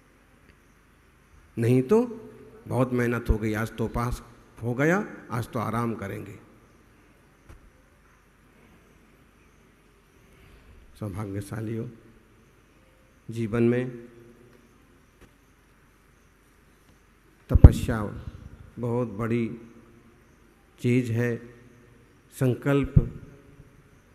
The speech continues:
बहुत सामर्थ्य रखते हैं। तप को तो तीर्थंकर ध्यावें,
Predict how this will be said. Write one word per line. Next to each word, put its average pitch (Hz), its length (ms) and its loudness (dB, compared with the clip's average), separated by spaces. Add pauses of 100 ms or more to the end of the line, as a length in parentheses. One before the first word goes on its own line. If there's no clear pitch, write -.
(260)
बहुत 123 400 4 (320)
सामर्थ्य 123 640 2
रखते 104 400 0
हैं। 127 200 0 (4000)
तप - 260 -4
को 135 160 2
तो 127 220 0
तीर्थंकर 123 720 -2
ध्यावें, 113 600 -2